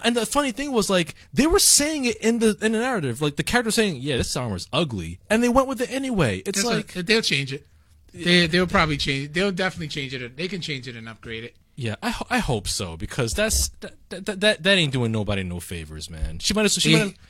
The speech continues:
Speaker 1: she might as well have worn, like, the Halle Berry Catwoman costume at that point.
Speaker 2: <laughs>
Speaker 1: Come on now.
Speaker 2: Let's not go that far. Let's not get that disrespectful. <laughs> But nah, they, um,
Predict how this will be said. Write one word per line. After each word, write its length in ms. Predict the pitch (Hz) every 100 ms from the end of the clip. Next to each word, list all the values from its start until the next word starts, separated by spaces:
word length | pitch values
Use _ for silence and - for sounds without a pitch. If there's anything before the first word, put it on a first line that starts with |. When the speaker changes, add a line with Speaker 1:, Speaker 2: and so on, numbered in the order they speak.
| - - -
Speaker 1:
she 140 | 190
might 80 | 214
as 100 | 185
well 180 | 156 117
have 80 | 107
worn, 300 | 117 117 110
like, 200 | 101 -
the 200 | 92 92
Halle 220 | - 131
Berry 200 | 117 98
Catwoman 440 | - - 90 87 82
costume 500 | 92 82 - 80 78
at 80 |
that 100 | - -
point. 380 | - - -
Speaker 2:
<laughs> 60 | -
Speaker 1:
Come 120 | 127
on 140 | 98 82
now. 200 | 85 90 104 95 95 117
Speaker 2:
Let's 280 | 113 127 127
not 200 | 131 120
go 160 | 127
that 340 | 131 131 - -
far. 220 | 123 120
Let's 220 | 139 175
not 200 | 160 127
get 200 | 131 107
that 240 | 160 185
disrespectful. 720 | 135 117 120 156 113 101 - 160 175 190 -
<laughs> 280 | - - -
But 300 | 220 214 180
nah, 280 | 196 185 147
they, 280 | 151 170 165
um, 520 | 170 160 151 147 147